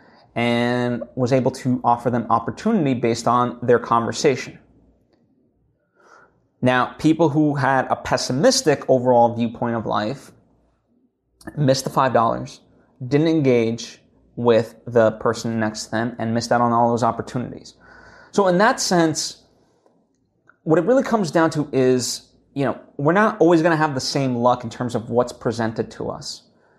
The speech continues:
But we have to shift our mentality to see the opportunities that are there in front of you.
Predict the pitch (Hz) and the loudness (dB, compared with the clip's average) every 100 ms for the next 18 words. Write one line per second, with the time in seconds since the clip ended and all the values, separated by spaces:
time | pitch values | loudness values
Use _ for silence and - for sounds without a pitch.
0 | _ _ _ _ - 165 160 156 220 - | _ _ _ _ -2 2 2 4 2 0
1 | 208 - - 247 240 - 160 151 139 139 | -2 -2 0 0 0 -2 0 0 -4 -6
2 | - 202 233 202 127 123 117 - _ _ | -6 2 4 4 4 0 -4 -8 _ _
3 | _ _ - 214 214 - - 302 285 220 | _ _ 0 0 2 -2 0 2 4 2
4 | 165 - 156 160 165 143 175 165 151 143 | 0 0 2 4 2 -2 -4 0 0 -2
5 | - 131 151 151 156 156 143 165 151 - | -8 0 2 4 6 4 4 2 2 0
6 | 254 175 101 | -2 -2 -4